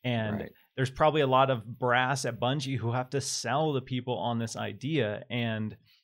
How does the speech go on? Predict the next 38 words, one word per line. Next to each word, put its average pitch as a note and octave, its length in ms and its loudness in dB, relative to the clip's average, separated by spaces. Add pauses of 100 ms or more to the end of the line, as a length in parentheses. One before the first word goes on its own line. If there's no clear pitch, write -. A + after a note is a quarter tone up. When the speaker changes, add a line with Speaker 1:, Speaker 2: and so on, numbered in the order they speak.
(160)
Speaker 1:
this C3 260 -2
retention C3+ 680 0
fund A2 320 -2
is A#2 160 -6
probably B2+ 400 -2
to A#2 360 -4 (260)
show D3+ 380 0
the C#3+ 100 0
people C3+ 560 -2 (100)
working B2 380 -4
at A2 80 -4
Bungie A2 320 -2
that A2+ 160 -4
this A2+ 240 -6
is A2+ 320 -6
good A2 320 -4
for - 100 -10
them, - 300 -12 (180)
because B2+ 460 -2 (340)
this F3 220 4
really G#3+ 340 4
isn't G3+ 300 4
necessarily D3+ 800 0
about B2 480 2
established B2+ 760 0
I A#2 300 -2
P A#2+ 400 -6
as, G#2+ 300 -2
as, A#2 360 -4 (140)
as B2+ 160 2
it A2 100 -2
is. D3 320 -2 (200)
Like, D3 120 -4
obviously E3 320 4
Destiny C3 340 2
Speaker 2:
Mm-hmm. - 20 -2
Speaker 1:
is - 160 -6
huge. A2+ 380 -4